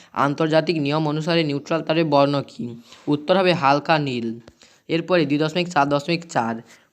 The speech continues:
সমুদ্রের জলে কোন আয়নের জন্য মরিচাকে ত্বরান্বিত হয় বা মরিচা ত্বরান্বিত করা হয়? উত্তরটা হবে ক্লোরিন আয়ন বা সিএল মাইনাস আয়ন। এরপরে দুই দশমিক চার দশমিক চারের অথবা সমযোজী গ্রিনহাউস গ্যাসের নাম লেখুন।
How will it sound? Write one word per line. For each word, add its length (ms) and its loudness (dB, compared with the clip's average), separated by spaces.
সমুদ্রের 540 -2
জলে 280 4
কোন 320 -2
আয়নের 340 -2
জন্য 220 0
মরিচাকে 540 -2
ত্বরান্বিত 540 -2
হয় 300 0
বা 140 2
মরিচা 360 -2
ত্বরান্বিত 500 -2
করা 220 -2
হয়? 200 -10
উত্তরটা 300 0
হবে 140 2
ক্লোরিন 320 0
আয়ন 200 0
বা 100 0
সিএল 400 0
মাইনাস 400 0
আয়ন। 280 -4
এরপরে 480 2
দুই 200 -2
দশমিক 360 -2
চার 200 2
দশমিক 300 -2
চারের 240 0
অথবা 340 0
সমযোজী 520 -2
গ্রিনহাউস 400 -2
গ্যাসের 300 -2
নাম 180 2
লেখুন। 340 -6